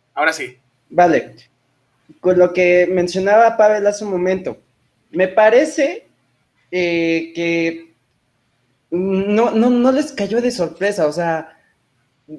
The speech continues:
Speaker 2: ha-, hay algo que a mí no me termina de cuadrar, porque,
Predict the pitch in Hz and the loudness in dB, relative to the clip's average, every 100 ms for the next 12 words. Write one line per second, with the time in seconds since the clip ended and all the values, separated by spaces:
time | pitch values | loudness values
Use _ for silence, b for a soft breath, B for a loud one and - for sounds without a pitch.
0 | - - 208 - 277 294 311 311 254 240 | -18 -2 0 4 4 6 4 4 0 0
1 | 254 254 254 220 220 240 226 208 180 180 | 0 -2 -2 -4 -4 -6 -6 -2 -2 0
2 | 202 220 - 175 170 | 0 0 -8 -14 -8